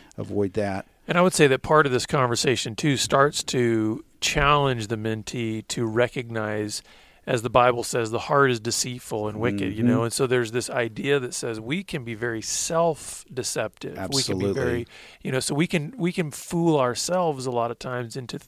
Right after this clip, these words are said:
Speaker 2: into
Speaker 1: Right.
Speaker 2: believing,
Speaker 1: "Oh, I can
Speaker 2: "Oh,
Speaker 1: handle
Speaker 2: that's no
Speaker 1: that."
Speaker 2: big deal."
Speaker 1: Oh,
Speaker 2: And
Speaker 1: yeah,
Speaker 2: so what
Speaker 1: yeah.
Speaker 2: this conversation starts to do is saying, "Hey, look at that place where you start to think you can handle it."
Speaker 1: Yeah.
Speaker 2: And then
Speaker 1: Mm-hmm.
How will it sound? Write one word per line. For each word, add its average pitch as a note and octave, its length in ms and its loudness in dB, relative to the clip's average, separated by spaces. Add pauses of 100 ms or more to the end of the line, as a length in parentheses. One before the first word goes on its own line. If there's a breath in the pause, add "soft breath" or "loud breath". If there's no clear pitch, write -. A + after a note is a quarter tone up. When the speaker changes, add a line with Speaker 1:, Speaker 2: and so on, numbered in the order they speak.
Speaker 2:
into C3+ 260 0
Speaker 1:
Right. A2+ 200 4
Speaker 2:
believing, C#3+ 580 0
Speaker 1:
"Oh, C3 140 12
I D#3+ 100 10
can E3 180 4
Speaker 2:
"Oh, C3+ 40 2
Speaker 1:
handle C3+ 160 8
Speaker 2:
that's A#2+ 120 10
no A#2 60 10
Speaker 1:
that." B2 160 12
Speaker 2:
big C#3 140 4
deal." C3 160 2 (120)
Speaker 1:
Oh, G2+ 140 0
Speaker 2:
And G2+ 120 4
Speaker 1:
yeah, G2 60 2
Speaker 2:
so D#3 120 6
what C#3+ 160 6
Speaker 1:
yeah. - 60 -4
Speaker 2:
this E3 180 0
conversation C3+ 640 -2
starts C3+ 260 -4
to C#3+ 60 -10
do B2+ 180 0
is A#2+ 80 0
saying, B2+ 240 -4
"Hey, C3+ 100 -2
look C3+ 240 -2
at G#3+ 100 -4
that F3+ 220 -2
place C#3 340 0
where C#3 120 -6
you D3 100 -8
start D3 300 -6
to D3 80 -10
think - 420 -6
you B2+ 160 -8
can A#2+ 160 -6
handle A2 440 -6
it." - 100 -16 (100)
Speaker 1:
Yeah. F2+ 300 -4 (360)
Speaker 2:
And B2+ 200 -6
then B2+ 280 0
Speaker 1:
Mm-hmm. G#2 260 -2